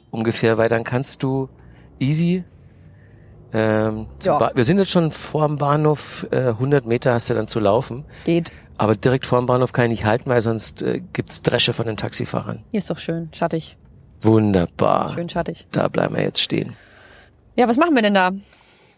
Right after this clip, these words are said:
Speaker 1: Ja, was machen wir denn da? Also, ähm, das ist, es wird wahrscheinlich auch echt noch ein paar Jahre dauern,
Speaker 2: So.
Speaker 1: bis sich da grundlegend was ändert.
Speaker 2: So, und am Ende ist es immer so,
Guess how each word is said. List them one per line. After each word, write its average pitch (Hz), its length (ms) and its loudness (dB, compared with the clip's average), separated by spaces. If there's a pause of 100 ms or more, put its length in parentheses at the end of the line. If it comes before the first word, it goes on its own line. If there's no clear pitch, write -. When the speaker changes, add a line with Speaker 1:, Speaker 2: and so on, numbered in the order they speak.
(540)
Speaker 1:
Ja, 104 180 4
was 123 100 4
machen 151 200 2
wir 151 80 6
denn 117 160 2
da? 101 200 4
Also, 117 300 0 (140)
ähm, 101 400 0 (680)
das 104 140 -2
ist, - 320 0 (1040)
es 101 140 -2
wird 123 160 2
wahrscheinlich 135 320 2
auch - 140 -2
echt 127 180 -8
noch 135 100 0
ein 135 80 -4
paar 123 160 2
Jahre 113 280 2
dauern, 110 420 -2 (400)
Speaker 2:
So. - 80 -20 (760)
Speaker 1:
bis 113 120 4
sich 120 100 0
da 113 140 2
grundlegend 120 760 0
was 101 180 2
ändert. 113 580 0
Speaker 2:
So, 170 320 0 (160)
und 170 280 -2
am 180 120 -2
Ende 208 300 2
ist 143 140 0
es 185 140 -2
immer 190 400 2
so, 170 400 0